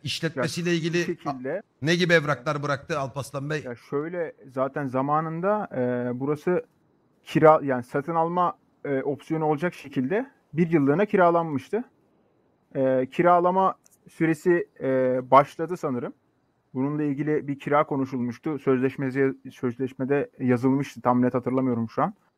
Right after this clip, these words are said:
Speaker 1: Tamam, o
Speaker 2: Ayrıca
Speaker 1: zaman
Speaker 2: bir
Speaker 1: sen onları da bir
Speaker 2: bağlantılı olarak
Speaker 1: toparlarsın bana.
Speaker 2: Tamam, tamam.
Speaker 1: Ya
Speaker 2: Bununla
Speaker 1: onları da bir
Speaker 2: bağlantılı olarak
Speaker 1: toparla,
Speaker 2: Adnan Bey'in
Speaker 1: hepsini
Speaker 2: şirketi içinde,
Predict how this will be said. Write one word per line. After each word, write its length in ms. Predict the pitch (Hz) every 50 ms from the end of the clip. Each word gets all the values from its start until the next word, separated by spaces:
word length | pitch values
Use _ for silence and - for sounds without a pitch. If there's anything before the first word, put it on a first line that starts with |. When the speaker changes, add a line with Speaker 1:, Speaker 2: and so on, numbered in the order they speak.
| _ _ -
Speaker 1:
Tamam, 220 | - 147 135 127
o 20 | 147
Speaker 2:
Ayrıca 160 | 160 170 185
Speaker 1:
zaman 240 | 165 208 226 233 226
Speaker 2:
bir 60 | -
Speaker 1:
sen 140 | 214 226 220
onları 200 | 214 214 220 226
da 160 | 220 226 240
bir 40 | 220
Speaker 2:
bağlantılı 180 | 220 190 165
olarak 40 | -
Speaker 1:
toparlarsın 640 | 160 139 - - 127 123 120 117 107 - 117 107 101
bana. 240 | 95 87 82 - _ _ _ _ _
Speaker 2:
Tamam, 340 | - 175 160 131 123 135 170 _
tamam. 220 | - 143 123 127 131
Speaker 1:
Ya 140 | - 131
Speaker 2:
Bununla 200 | 135 160 185 196
Speaker 1:
onları 300 | 175 165 180 196 196 196
da 120 | 196 190 180
bir 0 |
Speaker 2:
bağlantılı 80 | 190
olarak 40 | 196
Speaker 1:
toparla, 280 | 202 180 147 196 196 208
Speaker 2:
Adnan 20 |
Bey'in 120 | 208 202 202
Speaker 1:
hepsini 300 | - 175 180 196 196 -
Speaker 2:
şirketi 340 | 180 156 - 175 156 175
içinde, 480 | 165 151 - 165 165 156 151 131 107 -